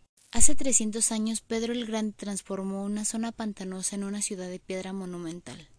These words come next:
Algo que no me gustó es que en el documental nos menciona que San Petersburgo no fue construido sobre una piedra, sino sobre huesos,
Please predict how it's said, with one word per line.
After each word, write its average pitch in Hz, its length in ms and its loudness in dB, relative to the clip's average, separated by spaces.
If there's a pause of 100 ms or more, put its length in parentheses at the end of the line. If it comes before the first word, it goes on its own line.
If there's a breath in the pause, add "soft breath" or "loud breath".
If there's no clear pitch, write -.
(280)
Algo 240 240 10
que 269 100 8
no 233 120 4
me 233 120 0
gustó 190 420 -6
es 202 140 -2
que 220 120 -6
en 214 60 -2
el 208 100 -6
documental 190 600 -6
nos 220 140 -6
menciona 208 580 -4
que - 140 -12
San 190 180 -8
Petersburgo 190 720 -8
no 208 120 -6
fue 233 140 -10
construido 208 540 -6
sobre 196 220 -8
una 196 140 -6
piedra, 185 480 -8
sino 196 280 -6
sobre 185 320 -8
huesos, 185 460 -10